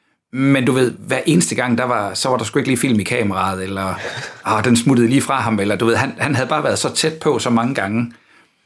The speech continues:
Speaker 1: Og et af de kort, der så er i hans, eller et, han har sådan et, et,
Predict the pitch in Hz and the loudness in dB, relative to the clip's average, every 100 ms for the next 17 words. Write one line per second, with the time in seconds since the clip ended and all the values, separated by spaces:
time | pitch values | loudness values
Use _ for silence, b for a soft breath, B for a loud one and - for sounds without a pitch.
0 | B B _ - 123 120 - _ _ _ | B B _ -2 0 0 -4 _ _ _
1 | _ 151 170 160 - 156 165 117 120 - | _ 0 2 2 2 2 2 0 0 0
2 | 131 156 104 98 98 95 - 110 117 - | 0 -2 -4 -2 -2 -2 -2 0 0 -2
3 | - 117 123 110 113 92 - 104 | 0 2 2 0 0 -2 -4 -8